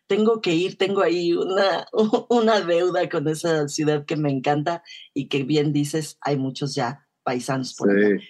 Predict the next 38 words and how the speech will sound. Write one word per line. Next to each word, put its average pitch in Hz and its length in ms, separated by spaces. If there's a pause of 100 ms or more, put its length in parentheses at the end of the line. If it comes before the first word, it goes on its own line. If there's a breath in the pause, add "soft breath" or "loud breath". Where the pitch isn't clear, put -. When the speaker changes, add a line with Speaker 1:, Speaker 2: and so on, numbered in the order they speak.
Speaker 1:
¿Cómo, 247 380
cómo 254 180
Speaker 2:
sí. 247 40
Speaker 1:
es - 60
que 233 120
llegaste 165 400
a 147 60
Miami? 143 380 (600)
Speaker 2:
Con 104 140
mucho 131 300
gusto, 107 340
Ivonne. 90 400 (120)
Eh, 104 320 (460)
llegué 151 420
a 175 60
Miami 180 500
hace 131 680 (380)
treinta, 107 720
casi 131 320
treinta 107 400
y 98 80
un 107 180
años. 98 600 (320)
Tenía 110 300
diecinueve 107 840
años. 95 460
Llegué 104 480
a 113 60
estudiar, 92 840 (680)
eh, 90 580
a 92 80
una 113 320
ciudad 101 480
donde 95 560
nunca 120 380
había 110 240
estado 98 440
antes. 104 580